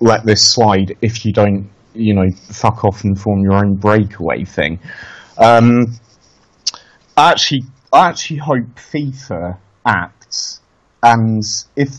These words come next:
if they did it, what fifa should do is, is say anyone who plays in that league is, is banned from international competition in, in a show of solidarity with uefa.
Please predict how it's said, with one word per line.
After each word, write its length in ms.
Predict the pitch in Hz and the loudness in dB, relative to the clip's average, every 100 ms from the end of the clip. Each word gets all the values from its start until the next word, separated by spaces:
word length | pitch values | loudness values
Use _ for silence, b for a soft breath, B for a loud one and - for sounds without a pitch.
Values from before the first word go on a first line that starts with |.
| - | -8
if 160 | 156 | -4
they 120 | 170 147 | -2 -2
did 260 | 147 151 73 | 0 -2 -2
it, 260 | 71 95 _ _ _ _ _ _ - | -10 -14 _ _ _ _ _ _ -2
what 160 | 151 156 | 0 0
fifa 540 | - 170 160 - 117 | -2 -2 -2 -6 -8
should 240 | - 95 - | -8 -12 -12
do 160 | 82 - 98 101 _ _ _ _ | -12 -8 -8 -8 _ _ _ _
is, 420 | 127 120 - - _ | -2 -2 -6 -12 _
is 240 | 131 127 - | -4 -4 0
say 320 | 143 127 131 - _ | 2 2 -2 -8 _
anyone 480 | 151 160 156 147 135 | 0 2 2 2 2
who 80 | 131 | 0
plays 400 | - 135 120 113 | 2 0 0 -2
in 60 | 98 | -4
that 200 | 90 - | -6 -4
league 280 | 95 90 90 | -4 -4 -4
is, 300 | 104 98 - | -4 -6 -6
is 160 | 113 110 | -4 -4
banned 420 | 110 117 107 101 | 0 0 0 -4
from 160 | - 110 | -6 -6
international 680 | 107 101 - 98 - 107 95 | -6 -6 -6 -8 -6 -6 -6
competition 720 | 98 101 98 - 104 - 95 | -4 -6 -6 -6 -6 -6 -6
in, 240 | 98 98 98 | -4 -6 -4
in 140 | 101 | -4
a 40 | 98 | -4
show 240 | - 104 | -2 -2
of 120 | 98 | -2
solidarity 840 | 98 107 104 98 104 101 98 - | -6 -8 -6 -2 -2 -2 -4 -6
with 200 | 104 101 | -6 -6
uefa. 640 | 110 107 107 101 - 123 | -4 -2 -2 -4 -4 -4